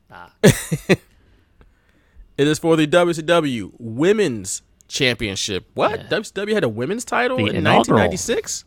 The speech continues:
Speaker 1: Inaugural. Very first
Speaker 2: Somehow.
Speaker 1: W C W women's title a year after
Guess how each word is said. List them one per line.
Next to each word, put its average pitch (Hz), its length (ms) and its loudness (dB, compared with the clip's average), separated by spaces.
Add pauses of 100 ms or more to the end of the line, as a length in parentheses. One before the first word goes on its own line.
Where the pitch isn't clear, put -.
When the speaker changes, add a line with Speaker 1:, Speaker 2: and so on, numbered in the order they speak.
(180)
Speaker 1:
Inaugural. 98 720 -2 (1600)
Very 135 160 -2
first 180 240 -2
Speaker 2:
Somehow. 127 560 2 (260)
Speaker 1:
W 95 180 -2
C - 140 -6
W 101 220 -2
women's 95 360 -2
title 180 500 2 (880)
a 113 200 8
year 113 680 8
after 90 600 0